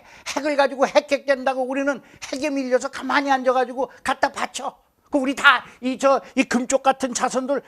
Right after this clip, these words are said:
다 죽일 거야. 아이고, 뭐가 되고 안 되는 걸 알아야지. 물론 판단은 국민이 해. 하지만은 언론도 좀 이끌어주고, 어, 거기 나온 패널들도 옳은 말은 좀 따라가면서 이렇게 지향해줘야지.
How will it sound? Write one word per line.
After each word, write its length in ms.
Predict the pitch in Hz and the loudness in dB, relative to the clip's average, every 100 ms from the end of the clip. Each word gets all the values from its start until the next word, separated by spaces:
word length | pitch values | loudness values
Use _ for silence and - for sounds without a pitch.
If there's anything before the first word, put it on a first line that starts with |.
| - | -8
다 160 | - 254 | -2 -2
죽일 340 | - 247 254 | -2 -6 -2
거야. 320 | - 302 277 - _ _ _ _ _ - | 6 6 6 0 _ _ _ _ _ -6
아이고, 840 | 196 190 190 180 160 185 185 156 _ _ _ | 2 4 4 0 -2 -2 -2 -4 _ _ _
뭐가 520 | 156 240 330 277 311 294 | 0 4 4 6 4 4
되고 320 | 254 233 269 | -2 2 4
안 220 | 233 254 | 4 4
되는 200 | 254 233 | 0 2
걸 120 | 254 | -2
알아야지. 1000 | 214 196 262 285 269 185 190 175 185 170 - - | -2 0 4 4 2 -4 -10 -8 -6 -8 -10 -4
물론 360 | 214 196 208 | -2 0 -4
판단은 520 | - 339 339 262 180 | -8 -4 2 2 0
국민이 480 | 156 269 262 240 170 | -12 -8 -6 -6 -10
해. 580 | - 220 240 185 - - - - | -8 -4 -4 -4 -8 -10 -16 2
하지만은 440 | 339 415 320 190 - _ _ | 2 4 2 2 -6 _ _
언론도 520 | 226 302 359 381 392 381 | 8 8 8 2 0 -2
좀 180 | 359 | -2
이끌어주고, 960 | 277 226 294 311 190 196 262 185 - _ - | -4 -6 -6 -6 -8 -8 -4 -4 -6 _ 0
어, 100 | 571 | 2
거기 280 | - 539 466 | 2 0 0
나온 220 | 587 415 | -2 -4
패널들도 1040 | - 381 302 214 190 185 165 302 202 - _ - - | -8 -2 -2 -2 -4 -4 2 4 4 0 _ -6 6
옳은 320 | 403 403 320 | 8 8 8
말은 260 | 262 269 294 | 8 8 4
좀 160 | 339 | 6
따라가면서 520 | 330 262 233 226 196 | 10 12 10 6 0
이렇게 240 | 277 285 311 | -4 -4 -2
지향해줘야지. 1300 | - 208 202 196 175 156 160 165 160 190 247 196 | 0 4 4 4 -2 -2 2 2 2 0 -4 -6